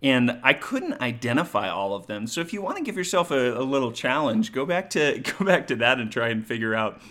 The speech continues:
uh, whi-, what is what.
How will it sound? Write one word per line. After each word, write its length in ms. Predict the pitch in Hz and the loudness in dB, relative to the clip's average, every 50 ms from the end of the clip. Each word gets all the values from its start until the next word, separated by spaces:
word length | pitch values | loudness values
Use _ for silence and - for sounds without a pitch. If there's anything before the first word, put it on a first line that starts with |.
| - - - - - - - _ | -20 -20 -20 -20 -20 -20 -20 _
uh, 240 | - 110 107 104 104 - - - - - - - | -2 0 0 0 0 -2 -6 -8 -10 -12 -12 -10
whi-, 300 | 117 120 127 123 113 117 | 0 2 2 2 2 0
what 340 | 123 120 127 127 117 - | 0 2 2 2 2 0
is 160 | 123 117 117 113 | -4 -8 -6 -6
what. 320 | 110 104 104 92 78 - | -4 -2 -2 -2 -4 -6